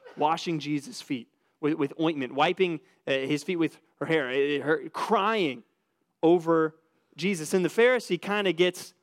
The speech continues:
offended by this, being like, "What's up with this? Don't you know this is a sinful woman?" A-, and look at what Jesus says. He tells a little story in verse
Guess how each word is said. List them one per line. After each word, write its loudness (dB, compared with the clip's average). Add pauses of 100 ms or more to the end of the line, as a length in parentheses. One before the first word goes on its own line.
(100)
offended 0
by 0
this, -4
being -2
like, -8 (440)
"What's 2
up 4
with -2
this? -2
Don't 0
you -2
know 2
this -6
is -10
a -4
sinful 0
woman?" 0 (280)
A-, 2
and 0
look 2
at 0
what 2
Jesus -6
says. 0
He -12
tells -2
a 2
little 0
story 0
in -4
verse -2